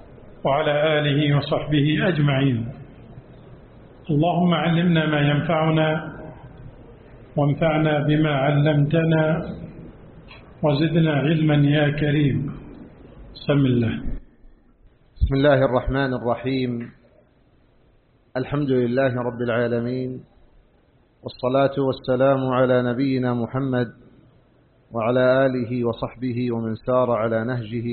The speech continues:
Speaker 2: إلى يوم الدين. أما بعد، فهذا هو اللقاء الرابع من اللقاءات التي يعقدها معالي الرئيس العام لهيئة الأمر بالمعروف والنهي عن المنكر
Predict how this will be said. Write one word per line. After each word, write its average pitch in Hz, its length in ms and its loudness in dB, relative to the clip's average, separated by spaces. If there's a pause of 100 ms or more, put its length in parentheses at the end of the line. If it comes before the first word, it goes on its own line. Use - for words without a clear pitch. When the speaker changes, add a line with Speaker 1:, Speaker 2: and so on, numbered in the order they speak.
(120)
Speaker 2:
إلى 110 100 -4
يوم 110 240 -2
الدين. 120 600 -4 (1120)
أما 127 280 0
بعد، 117 240 0 (720)
فهذا 120 380 0
هو 117 160 -2
اللقاء 117 460 -2 (580)
الرابع 120 500 0 (960)
من 120 120 -2
اللقاءات 120 680 0
التي 113 440 -4
يعقدها 117 960 -2 (200)
معالي 113 720 -2
الرئيس 113 480 -8
العام 117 440 -2
لهيئة 113 480 -4
الأمر 113 260 -8
بالمعروف 104 840 -6
والنهي 110 360 -8
عن 101 140 -6
المنكر 123 520 -4